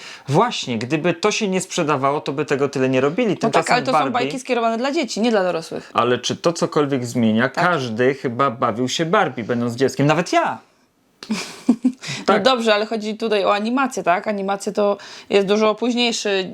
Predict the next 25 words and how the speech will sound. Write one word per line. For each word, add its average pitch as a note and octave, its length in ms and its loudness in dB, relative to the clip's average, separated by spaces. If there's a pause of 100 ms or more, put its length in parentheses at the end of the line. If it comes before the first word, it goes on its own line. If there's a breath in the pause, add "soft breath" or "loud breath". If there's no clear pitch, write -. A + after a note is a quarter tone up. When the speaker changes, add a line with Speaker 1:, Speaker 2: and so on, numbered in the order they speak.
(260)
Speaker 2:
y, F3+ 40 -4
czas G3+ 340 0
niż G3 360 0
nasze G#3 300 0
dzieciństwo G3 500 -2
i G3+ 60 0
nasz G3+ 200 -2
czas G#3 220 -2
zabawy G3 380 0
Barbie. G#3 320 0 (880 soft breath)
Speaker 1:
Nie, B2+ 220 4
ja B2+ 140 4
uważam, F3 240 0
że D3 60 -8
to F3+ 80 0
jest E3+ 100 -2
przede C3 200 0
wszystkim F3 420 -2
fenomen C#3 400 0
kulturowy, A#2+ 520 0
że A2 120 -6
to D#3+ 160 0
jest D#3 260 -2
Speaker 2:
No C#3+ 60 0
Speaker 1:
jednak C#3 340 0